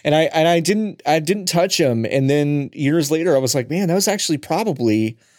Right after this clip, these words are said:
would have been pretty fucking cool." Um, and now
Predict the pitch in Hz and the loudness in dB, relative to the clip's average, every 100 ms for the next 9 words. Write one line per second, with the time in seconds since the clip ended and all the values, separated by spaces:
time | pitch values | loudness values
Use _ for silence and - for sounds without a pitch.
0 | _ _ _ _ _ _ - 127 165 202 | _ _ _ _ _ _ -6 0 0 2
1 | 214 208 214 226 - 226 220 220 - 269 | 0 0 -2 -2 -2 -2 -2 -6 -2 2
2 | 175 101 110 - 120 120 117 117 113 117 | 2 0 -6 -2 0 2 2 0 0 -2
3 | 113 139 131 127 127 127 127 120 - - | -4 -2 0 2 0 0 0 0 -4 -6
4 | 110 123 190 269 247 | -8 -2 0 2 0